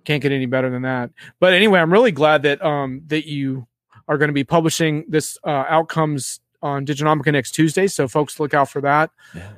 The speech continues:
Speaker 1: And if folks didn't notice, there's a pretty important announcement on Diginomica today because one of our founding partners, Den Hallett, is retiring. So,
Speaker 2: Mm.
Speaker 1: um, his thanks for all the fish posts, as you would expect it to, it to be titled, is, uh, up on the site now, and check that out.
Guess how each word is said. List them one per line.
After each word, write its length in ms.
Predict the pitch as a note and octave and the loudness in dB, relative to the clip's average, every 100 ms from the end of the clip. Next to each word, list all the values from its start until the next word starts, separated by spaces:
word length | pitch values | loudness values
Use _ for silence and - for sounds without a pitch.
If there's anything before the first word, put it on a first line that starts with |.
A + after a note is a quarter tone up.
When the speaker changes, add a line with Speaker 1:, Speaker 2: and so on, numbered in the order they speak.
| - | -2
Speaker 1:
And 260 | E3 D#3+ D#3+ | 2 4 4
if 140 | D3+ | 2
folks 400 | - F3+ F3 - | 2 2 2 0
didn't 260 | - F3 D#3 | 0 2 2
notice, 300 | D#3+ G3+ G#3 | 2 2 2
there's 260 | F3 D#3 | 2 2
a 60 | D#3 | -2
pretty 240 | - E3+ | -2 -2
important 400 | E3 D#3+ E3+ D#3 | 0 2 0 2
announcement 340 | D#3 E3 - E3 | 2 0 0 -4
on 140 | D3 | -4
Diginomica 640 | C#3+ C3+ C#3+ C#3+ C#3 C3 C3+ | -4 -6 -6 -8 -8 -10 -12
today 220 | C#3+ C#3+ | -6 -6
because 340 | D#3+ D3+ B2+ | -4 -8 -8
one 160 | C#3 C#3+ | -6 -4
of 100 | C3+ | 0
our 300 | C#3 C#3 C3 _ | 2 2 0 _
founding 320 | D3+ C#3+ B2+ | -4 -4 -2
partners, 540 | D3 C#3 C#3+ C3 - _ _ _ - | -2 0 -2 -6 -10 _ _ _ -2
Den 160 | D#3+ | 0
Hallett, 400 | C#3 C#3+ D3 D3+ | 2 4 4 2
is 320 | - D3+ C#3+ | -2 -4 -4
retiring. 580 | D3 - C#3+ C#3 A#2 A#2 | -8 -6 -4 -4 -6 -12
So, 420 | - - C3+ A#2+ - _ - | -14 -8 -6 -8 -10 _ -18
Speaker 2:
Mm. 280 | E3+ E3 D#3+ | -14 -12 -8
Speaker 1:
um, 340 | C3 B2+ C#3 _ _ _ _ _ _ | -6 -6 -8 _ _ _ _ _ _
his 200 | C#3 - | -6 0
thanks 200 | D#3 C#3+ | -2 0
for 140 | - | 2
all 60 | D3+ | 2
the 60 | C3 | 2
fish 320 | - E3 - | 2 0 2
posts, 340 | - D#3+ D#3 | 2 2 2
as 120 | D3+ C3+ | -4 -4
you 100 | C#3+ | -2
would 100 | C#3+ | -4
expect 580 | - - E3+ D#3+ - | -6 -2 0 0 -2
it 140 | D#3+ D3 | -10 -6
to, 120 | E3+ - | -8 -4
it 160 | E3 | -6
to 80 | E3+ | -4
be 100 | E3 | -6
titled, 420 | D#3 D#3 E3+ F#3+ | -2 0 0 0
is, 280 | E3 D3 B2 | 0 -2 -2
uh, 260 | D#3 C#3+ C#3+ | 0 2 0
up 140 | C#3 | 0
on 80 | D#3+ | -4
the 80 | D3 | -4
site 320 | - D3+ C#3+ | 0 0 0
now, 340 | C#3 D#3 F#3 | -2 0 0
and 180 | D#3+ C#3 | 0 -4
check 280 | B2+ D3 C3 | -4 -4 -2
that 180 | C#3+ C#3 | -2 2
out. 240 | C#3+ D3 | 2 0